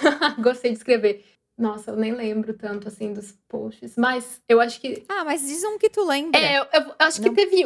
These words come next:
Speaker 1: um que eu não sei se ele é meu preferido, mas eu acho que ele me marcou muito, porque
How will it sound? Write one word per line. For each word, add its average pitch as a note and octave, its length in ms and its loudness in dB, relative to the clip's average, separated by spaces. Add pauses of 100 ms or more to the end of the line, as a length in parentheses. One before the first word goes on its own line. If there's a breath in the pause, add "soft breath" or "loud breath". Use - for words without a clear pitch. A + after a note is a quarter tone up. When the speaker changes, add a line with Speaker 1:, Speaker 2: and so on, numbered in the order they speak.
Speaker 1:
um A#3 440 -2 (520)
que B3+ 720 2 (100)
eu C#4+ 100 4
não D#4+ 140 -2
sei E4 220 0
se F4 100 0
ele E4+ 80 2
é E4 60 0
meu D#4 160 -2
preferido, A3+ 920 0 (180)
mas A3+ 280 4
eu B3+ 120 6
acho A#3 220 0
que C#4+ 60 2
ele C4 80 4
me C4 80 4
marcou C4 280 0
muito, A#3+ 420 2
porque A3 400 2